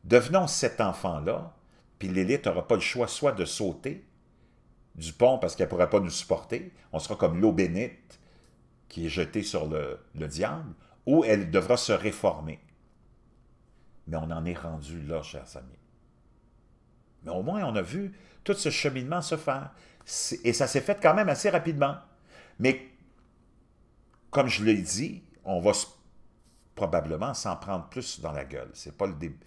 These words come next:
c'est pas la fin, c'est le début. Mais je pensais jamais être... Je voulais pas être aussi précis puis juste en disant que quand je vous ai dit, il y a personne qui sera épargné, puis que tout était pour changer, wow, je pensais pas que c'était venir, pour venir aussi vite, mais je l'avais dit que ça s-, sera en deux mille vingt, mais que ch-,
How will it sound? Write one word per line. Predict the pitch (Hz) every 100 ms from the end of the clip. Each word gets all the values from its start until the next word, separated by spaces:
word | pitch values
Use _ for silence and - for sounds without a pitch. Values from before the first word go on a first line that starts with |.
| - -
c'est | 92
pas | -
la | 110 -
fin, | - 160
c'est | - 95
le | 78
début. | 73 67 - _ _ _ -
Mais | 85
je | -
pensais | 113 107 135
jamais | 147 147 127
être... | - - - - - -
Je | 76
voulais | 92 123
pas | 175 147
être | - 95
aussi | - - 107
précis | - 101 - 123
puis | 85
juste | 73 110 -
en | 87
disant | 73 78 98
que | 80 - - - -
quand | 113
je | 92 82
vous | 85
ai |
dit, | 82
il | 110
y |
a | -
personne | 95 - 110
qui | -
sera | -
épargné, | 82 82 73 78 117 - - - - - - -
puis | -
que |
tout | 95 - 117
était | 107 101
pour | - -
changer, | - 82 76 113 131 - _ _ _ _ -
wow, | 95 90
je | -
pensais | 107 113
pas | 135
que | 147
c'était | 113
venir, | 104 113 -
pour | 104 82
venir | 104 104
aussi | 87 90
vite, | 92 165 -
mais | 87 78
je |
l'avais | 92 85
dit | 76 120
que |
ça | -
s-, | 87 - - -
sera | - 101
en | 85
deux | 85
mille | 80 73
vingt, | 95 135 - - _
mais | 85
que | - -
ch-, | - -